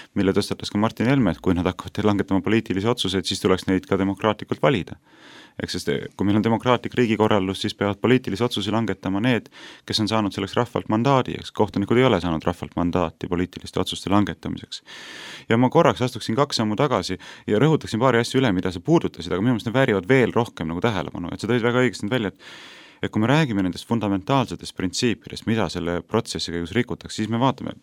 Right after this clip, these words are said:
põhiseaduse paragrahv üks, demokraatia printsiip, eks, Eesti on demokraatlik vabariik. Ehk õigusloome peaks olema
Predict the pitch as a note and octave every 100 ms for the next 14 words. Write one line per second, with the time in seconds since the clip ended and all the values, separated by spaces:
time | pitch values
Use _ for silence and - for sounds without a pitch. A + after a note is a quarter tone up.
0 | - D3 A#2+ F#2 - - B2+ A#2+ - D#2+
1 | - G#2 - - - - - _ _ _
2 | G2+ F2 - A2 F#2 - - E2+ D#2 F#2
3 | D#2+ - - - G2+ A#2 - - D#2+ D#2
4 | D2 _ _ _ F#2+ F2+ - A2 G2 E2
5 | - D#2 - F2 D2+ D2 - - _ -
6 | - - _ G2+ - A#2 C3 A2 D#2+ G2+
7 | G#2+ G2 D#2+ D#2+ _ F#2+ E2+ - F#2+ F2
8 | E2 D#2